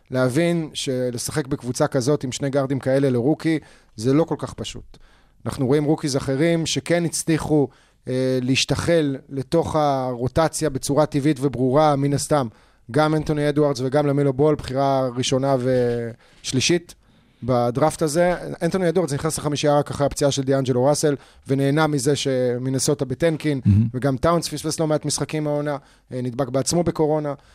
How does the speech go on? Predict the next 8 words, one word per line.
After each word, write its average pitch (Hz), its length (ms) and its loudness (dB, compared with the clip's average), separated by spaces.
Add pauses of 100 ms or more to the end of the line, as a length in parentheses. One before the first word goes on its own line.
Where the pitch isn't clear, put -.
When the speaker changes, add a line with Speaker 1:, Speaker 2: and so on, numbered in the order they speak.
(260)
Speaker 1:
ראסל 139 260 2
היה 139 160 2
כמה 135 220 0
חודש, 139 400 -2
אה, 123 280 2
כמעט 135 220 -2
חודשיים 139 320 -2
בחוץ. - 380 -2